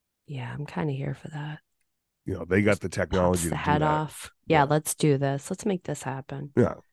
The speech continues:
Speaker 2: Come on, internet world. Let's go. Let's make this happen. Rock'em sock'em Zuckerberg and Musk.
Speaker 1: Rock'em zo-, rock'em sock'em billionaires.
Speaker 2: Yeah, rock'em sock'em billionaires. I like that.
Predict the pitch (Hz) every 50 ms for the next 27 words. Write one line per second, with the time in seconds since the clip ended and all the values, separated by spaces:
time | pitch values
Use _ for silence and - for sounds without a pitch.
0 | _ - 127 151 156 151 131 107 92 90 - _ - - _ _ _ - - -
1 | _ - 101 95 - 101 98 95 92 67 87 95 92 92 87 - - - 98 123
2 | 127 - - 135 123 120 104 82 - - _ _ _ _ - 95 104 - - 131
3 | 127 127 - 131 117 101 101 107 107 98 - 92 73 69 - - 101 107 113 -
4 | 123 120 113 - - 113 104 104 - 110 101 98 95 90 - _ _ _ _ _
5 | _ - 98 107 104 98 - 101 90 95 98 95 92 90 92 87 87 85 82 -
6 | _ 95 90 87 82 - - - - _ _ _ _ _ _ _ _ _ _ _
7 | _ 175 175 175 180 185 - 180 175 170 165 185 180 - - _ 202 220 247 262
8 | - 285 294 - - 233 233 - 233 226 202 202 196 185 185 175 170 165 160 165
9 | 175 170 - - - _ _ _ _ 127 123 113 101 80 69 69 87 98 92 107
10 | 95 87 - 90 78 - 85 80 80 82 80 82 82 82 85 85 90 82 78 73
11 | - 78 73 73